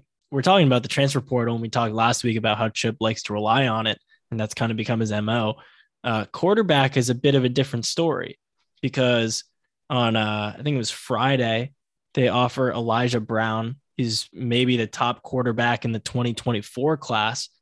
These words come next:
So he's going way ahead down the line, the starting quarterback from Mater Dei, obviously big school around here in L A, the national champions.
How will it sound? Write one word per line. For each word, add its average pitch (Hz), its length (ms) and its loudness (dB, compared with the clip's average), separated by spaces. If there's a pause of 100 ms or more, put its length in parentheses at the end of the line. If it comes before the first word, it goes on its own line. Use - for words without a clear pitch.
So 127 140 -2
he's 120 160 -2
going 120 320 2
way 139 260 2
ahead 117 440 -2 (140)
down 127 240 0
the 131 60 0
line, 117 400 -2 (400)
the 113 180 -4 (160)
starting 135 420 2
quarterback 127 440 0
from 113 160 -4
Mater 120 340 2
Dei, 117 440 -2 (380)
obviously 120 320 0
big 113 220 0
school 120 260 2
around 117 280 2
here 123 220 0
in 110 80 0
L 110 240 2
A, 120 200 0
the 110 80 -4
national 113 380 -4
champions. 120 640 -2